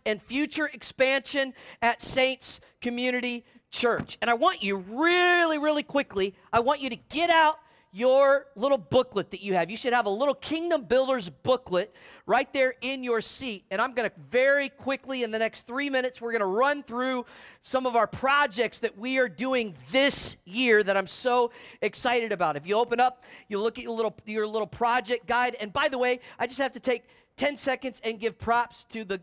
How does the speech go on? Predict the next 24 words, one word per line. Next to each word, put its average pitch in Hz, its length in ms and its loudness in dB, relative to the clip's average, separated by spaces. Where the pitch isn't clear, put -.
the 185 80 -4
lady 226 400 -4
that 175 180 -8
made 208 440 -6
this 208 160 -6
for 220 180 -4
us. 208 80 -4
She's 190 220 -10
here 240 200 -6
this 220 240 -4
morning. 226 320 -2
She - 180 -8
did 233 160 -6
this 226 200 -2
entire 220 360 0
booklet 214 400 -2
for 220 180 0
us. 208 40 -4
Shelly, 226 380 -2
just 190 160 -14
wave 220 200 0
at 220 80 0
everybody. 220 360 0
Everybody, 233 360 2